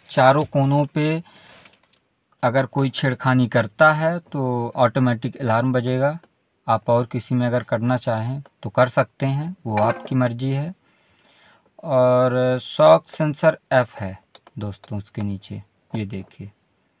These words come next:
ये देखिए इसमें भी मैंने लिफ्ट शायद इसमें, अ, यस सेंस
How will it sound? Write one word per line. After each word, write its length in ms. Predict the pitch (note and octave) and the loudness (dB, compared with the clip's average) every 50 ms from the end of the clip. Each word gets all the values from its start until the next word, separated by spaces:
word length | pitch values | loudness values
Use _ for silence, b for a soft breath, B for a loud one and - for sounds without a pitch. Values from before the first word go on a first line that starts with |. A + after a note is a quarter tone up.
| _ _ _ _ _ _ - | _ _ _ _ _ _ -8
ये 60 | A#2 | -6
देखिए 320 | G#2 G#2+ G2 - - A2+ | -6 -8 -10 -10 -10 -8
इसमें 360 | A#2 A#2 G#2+ - D3+ D3+ D3+ C#3+ | -8 -8 -6 -2 -2 -2 0 0
भी 100 | D3 D3 | 0 0
मैंने 420 | C#3+ C#3 C3+ C#3 C#3+ D3 D3 - - | 0 2 2 2 0 0 -2 -4 -8
लिफ्ट 420 | - D3 C3 B2 B2+ B2 - - - | -10 -10 -8 -8 -8 -8 -10 -2 0
शायद 260 | C3+ B2+ B2+ B2+ A#2+ - _ _ _ _ _ _ _ _ _ _ _ _ _ _ _ _ _ _ _ _ _ _ _ _ _ _ _ - | 2 2 2 2 -2 -8 _ _ _ _ _ _ _ _ _ _ _ _ _ _ _ _ _ _ _ _ _ _ _ _ _ _ _ -14
इसमें, 320 | D3 A#2 - C#3+ C#3+ D3 | -14 -8 -6 -4 -2 -2
अ, 800 | D3 C#3+ - - - D3 B2+ A#2+ A#2+ A#2 A#2 A#2 A#2 A#2 A#2 A#2 | -2 -4 -8 -8 -6 -4 -2 -2 -2 -2 -2 -4 -4 -4 -4 -2
यस 200 | A#2+ B2+ C3+ C3+ - | 0 0 0 0 -2
सेंस 460 | - - C#3+ C#3+ D3+ C#3 - - - | -4 -4 -2 -2 -2 -4 -6 -12 -20